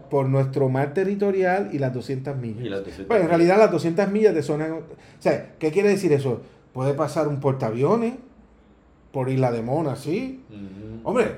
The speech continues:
Speaker 1: nos avisarán para que no haya un choque, ¿verdad? <laughs> Eso,
Speaker 2: Ujú.
Speaker 1: ahí de cuestiones marítimas y eso. Este, y un submarino puede pasar por ahí.
Speaker 2: ¿Eso no nos avisarán?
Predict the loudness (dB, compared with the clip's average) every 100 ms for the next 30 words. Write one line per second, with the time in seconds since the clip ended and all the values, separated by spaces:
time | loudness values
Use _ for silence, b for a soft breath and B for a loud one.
0 | -8 -2 -2 -2 -2 -2 0 0 2 0
1 | 0 -2 -2 2 2 2 2 2 2 2
2 | 4 4 4 0 B B 2 4 4 4
3 | 2 0 0 2 2 2 0 -4 -4 -6
4 | -6 -8 -12 B B B -6 -6 -4 -6
5 | -6 -8 -14 -6 -2 2 4 6 6 6
6 | 6 4 2 2 0 -2 -2 0 0 -2
7 | -6 -16 _ _ -20 -14 -12 -10 -10 -12
8 | -12 -14 -12